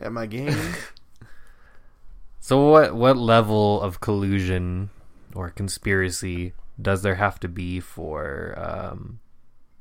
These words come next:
Speaker 2: for it to be illegal? <laughs> Like, what is,
Speaker 1: Right.
Speaker 2: is it, is it again, like you're saying, does it have to be personal gain? Like, if Donald Trump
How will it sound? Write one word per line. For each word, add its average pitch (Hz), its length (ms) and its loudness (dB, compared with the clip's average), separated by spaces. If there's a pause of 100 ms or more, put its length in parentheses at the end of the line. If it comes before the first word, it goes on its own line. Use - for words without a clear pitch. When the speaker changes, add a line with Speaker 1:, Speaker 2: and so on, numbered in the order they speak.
(500)
Speaker 2:
for 92 140 -8
it - 80 -12
to - 60 -20
be 95 200 -8
illegal? 92 500 -6 (180)
<laughs> - 160 -6
Like, 190 200 6
what 156 100 10
is, 139 140 2 (640)
Speaker 1:
Right. 120 180 -2
Speaker 2:
is 123 100 0
it, 123 440 -2
is 117 180 -2
it 113 80 2
again, 110 380 2
like 104 220 -2
you're 104 120 -2
saying, 104 320 -4
does 98 200 -8
it 104 40 -8
have 98 140 -8
to 107 80 -10
be 101 120 -6
personal 104 400 -8
gain? 98 360 -6
Like, 95 320 -8 (320)
if 104 160 -8
Donald 107 320 0
Trump 104 320 -2